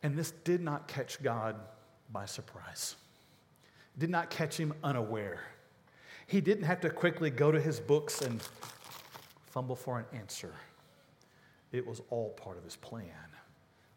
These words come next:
his design from the beginning. Glory before creation, glory designed for man, glory lost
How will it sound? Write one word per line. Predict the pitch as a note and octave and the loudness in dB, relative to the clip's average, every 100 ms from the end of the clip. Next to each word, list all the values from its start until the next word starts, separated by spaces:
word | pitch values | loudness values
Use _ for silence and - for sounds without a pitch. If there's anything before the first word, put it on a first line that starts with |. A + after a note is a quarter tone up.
| - | -16
his | G2 | -14
design | G#2 G2 G2 F#2 E2+ F2+ - _ _ _ _ | -10 -10 -8 -8 -12 -16 -20 _ _ _ _
from | - F#2+ | -14 -10
the | |
beginning. | G2 G2 G2+ D#2 - - - - - _ _ _ _ _ _ _ - - - _ _ - | -8 -6 -6 -8 -14 -18 -20 -20 -20 _ _ _ _ _ _ _ -20 -20 -20 _ _ -12
Glory | A2+ A#2+ B2+ A#2+ A#2 | -4 0 2 2 0
before | A#2 - C3+ B2+ | -4 0 2 2
creation, | - A#2+ A2+ A2+ - A#2 G#2+ G2+ - - - | 0 -2 0 -2 -4 -6 -8 -12 -18 -20 -10
glory | A#2 B2 B2 B2 A#2 - - - - - - | -2 2 2 2 0 -6 -20 -20 -20 -20 -10
designed | A2 A#2+ C3 C3+ | -6 -4 -4 -4
for | - F#2+ F2+ | -8 -10 -10
man, | G2 G2+ F2 - - - - - - - - | -10 -10 -12 -16 -20 -20 -20 -20 -20 -18 -6
glory | B2+ F3 A#2 F2+ | -2 -2 -2 -4
lost | G#2+ C3+ - - - - | -6 -6 -4 -2 -2 -4